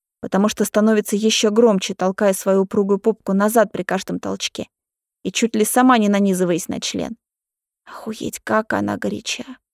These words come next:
Я крепко держу ее за бедра, переходя в быстрый ритм, и как завороженный наблюдая, как ее пизда поглощает меня, сжимаюсь все туже и туже.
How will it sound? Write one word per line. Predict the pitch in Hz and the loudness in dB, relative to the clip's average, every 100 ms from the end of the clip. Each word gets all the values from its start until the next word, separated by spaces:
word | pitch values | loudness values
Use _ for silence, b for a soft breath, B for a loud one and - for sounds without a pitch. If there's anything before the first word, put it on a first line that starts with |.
| _ _ _ _ _ _ _ _ _ _ _ _ _ _ _ _ _ | _ _ _ _ _ _ _ _ _ _ _ _ _ _ _ _ _
Я | - 202 | 0 0
крепко | - 247 240 226 | 4 4 4 2
держу | 196 214 214 233 | 4 2 4 4
ее | 220 202 | 4 4
за | 202 202 | 4 4
бедра, | 247 226 190 | 6 6 2
переходя | - 190 220 208 202 | 0 -4 -2 0 0
в | |
быстрый | 190 220 - 196 | 2 -2 0 -2
ритм, | 220 240 190 190 _ _ _ _ _ _ | 0 0 -2 -6 _ _ _ _ _ _
и | |
как | 202 233 220 | 2 2 4
завороженный | 220 220 226 233 254 226 | 4 4 2 4 4 4
наблюдая, | 214 214 220 233 240 220 | 2 2 0 2 4 2
как | 190 - 214 | 0 -6 -6
ее | 196 | -4
пизда | 220 214 220 | -2 2 0
поглощает | 226 180 185 - 269 233 220 | 0 -2 -2 0 2 2 2
меня, | 202 196 | -4 -4
сжимаюсь | 202 220 226 202 | -2 2 2 0
все | - - | -2 -4
туже | 214 277 226 247 | 0 2 2 2
и | |
туже. | 247 247 202 - | 0 -2 -2 -4